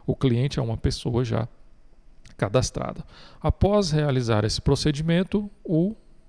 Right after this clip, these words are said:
cliente vai estar cadastrado no banco de dados. Então, esse output panel aqui não será mais renderizado,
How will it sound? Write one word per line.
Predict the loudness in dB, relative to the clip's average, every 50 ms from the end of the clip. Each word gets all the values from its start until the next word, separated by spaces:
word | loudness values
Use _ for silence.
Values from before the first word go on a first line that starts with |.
| -20 -12 -6
cliente | -2 0 0 2 0 0 -2 -2 -4
vai | -4 -4
estar | -4 -4 -4 -4 -6 -4
cadastrado | -4 -6 -4 -4 -4 -4 -4 -4 -2 -2 -2 -4
no | -4
banco | -2 -2 -2 -4 -4
de | -4 -4
dados. | -4 -2 -4 -4 -8 -10 -14 -18 -18 -20 -20 -20 -12 -10
Então, | -10 -6 -2 0 0 0 0 -4 -8 -14 -20 -20 -20 -12 -2
esse | 0 0 0 2 0 -2 -2 -2 -2 -2
output | 0 0 0 0 -2 -2 -6 -8 -6 -2 0 0 0 0 -2 -8
panel | -6 -2 0 0 0 0 0 0
aqui | -2 -2 0 0 0 0 0 -4 -8
não | -10 -6 -2 0 0 0 0
será | -2 -4 -4 -2 -2 -2 -2
mais | -2 -2 -2 -2 -2
renderizado, | -2 -2 0 0 0 0 0 0 0 -2 -2 -4 -6 -8 -12